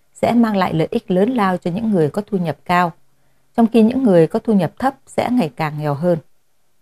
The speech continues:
Kinh tế gia trưởng của Australia Institute, ông Greg Jericho cho biết,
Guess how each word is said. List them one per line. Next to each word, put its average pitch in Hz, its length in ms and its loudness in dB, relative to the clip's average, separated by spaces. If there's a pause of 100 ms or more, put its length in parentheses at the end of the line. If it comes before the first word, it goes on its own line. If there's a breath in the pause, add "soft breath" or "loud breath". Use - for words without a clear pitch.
(340)
Kinh 226 160 4
tế 220 160 2
gia 233 160 2
trưởng 143 380 -4
của 143 160 -2
Australia 175 800 -2
Institute, 165 680 -4 (320)
ông 190 320 4
Greg 226 160 -4 (160)
Jericho 180 560 0
cho 160 160 -4
biết, 185 220 2